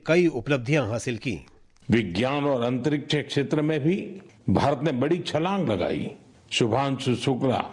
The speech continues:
Speaker 2: पहले भारतीय बने जो इंटरनेशनल स्पेस स्टेशन तक पहुंचे। पर्यावरण संरक्षण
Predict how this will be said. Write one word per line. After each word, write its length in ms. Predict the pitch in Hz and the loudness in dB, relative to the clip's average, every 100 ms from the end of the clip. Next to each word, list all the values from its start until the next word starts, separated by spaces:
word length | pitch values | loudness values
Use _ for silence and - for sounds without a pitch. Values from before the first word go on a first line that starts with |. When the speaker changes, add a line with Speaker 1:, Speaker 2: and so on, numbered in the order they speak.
| - - - - | -16 -20 -8 0
Speaker 2:
पहले 300 | 156 160 208 | 2 4 2
भारतीय 460 | 151 156 147 175 143 | 0 -2 -2 0 0
बने 360 | 110 95 104 - - - | 0 0 -4 -8 -18 -2
जो 160 | 98 117 | 2 4
इंटरनेशनल 680 | 127 127 147 143 139 147 131 | 4 0 0 0 0 0 -2
स्पेस 380 | - 151 147 | 0 0 0
स्टेशन 380 | - 156 147 185 | 0 -2 0 0
तक 120 | 185 | 0
पहुंचे। 500 | 117 - 92 - - - - _ - | -2 -2 -2 -2 -6 -8 -14 _ 0
पर्यावरण 540 | 117 127 127 123 117 | 2 2 2 2 0
संरक्षण 720 | 113 117 117 131 135 170 196 | -2 0 2 0 0 -2 -2